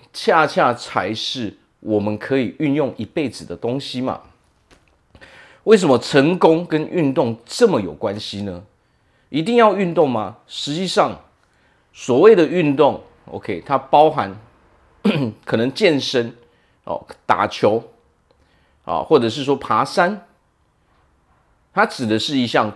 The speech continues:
固定的，哦，你有一直持续在做的一个户外的活动嘛。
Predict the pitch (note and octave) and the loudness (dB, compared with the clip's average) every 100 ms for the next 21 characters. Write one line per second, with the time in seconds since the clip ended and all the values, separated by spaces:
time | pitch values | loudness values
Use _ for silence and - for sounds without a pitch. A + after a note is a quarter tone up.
0 | - G#3 A2 D#3 A#2+ E2+ - - _ _ | -8 -6 -4 -2 -2 -2 -10 -12 _ _
1 | - F#2+ A#2 - B2 G#2 - - G2 B2+ | -8 -6 -6 -6 -8 -6 -8 -6 -8 -8
2 | G#2+ B2 G#2 - F#3+ B2 F#2+ C#2 G#2 G2 | -2 0 -2 -4 -2 0 -2 -6 -8 -8
3 | E2+ - _ - A3 D3 B2+ C3+ G2 E2 | -8 -10 _ -12 -4 -2 4 2 2 -4
4 | - C2+ - B2 E2+ | -10 -6 -2 -2 -4